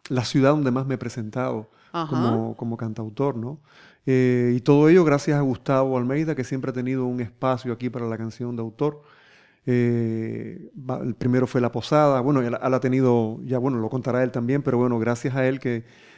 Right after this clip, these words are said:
Speaker 1: siempre ha sido el anfitrión de estos
Speaker 2: Mm.
Speaker 1: espacios, primero La Posada, ahora, eh, La Botica.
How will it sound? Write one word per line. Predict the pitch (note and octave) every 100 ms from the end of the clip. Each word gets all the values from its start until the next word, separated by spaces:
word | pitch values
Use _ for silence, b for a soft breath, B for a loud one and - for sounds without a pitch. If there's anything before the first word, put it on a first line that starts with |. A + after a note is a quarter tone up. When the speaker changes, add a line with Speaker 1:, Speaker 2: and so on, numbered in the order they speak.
| B
Speaker 1:
siempre | - B2 B2+
ha |
sido | - C3+
el | C3
anfitrión | A#2 B2+ A#2+ C3+ D#3+ E3
de | C3
estos | - B2
Speaker 2:
Mm. |
Speaker 1:
espacios, | F#3 F3+ C#3+ C#3+ C#3
primero | B2 A#2+ A#2+
La | A#2
Posada, | A#2+ C#3 D3+
ahora, | C3 A#2 A#2+ -
eh, | A#2 A2+
La | A#2
Botica. | A#2+ D#3+ E3+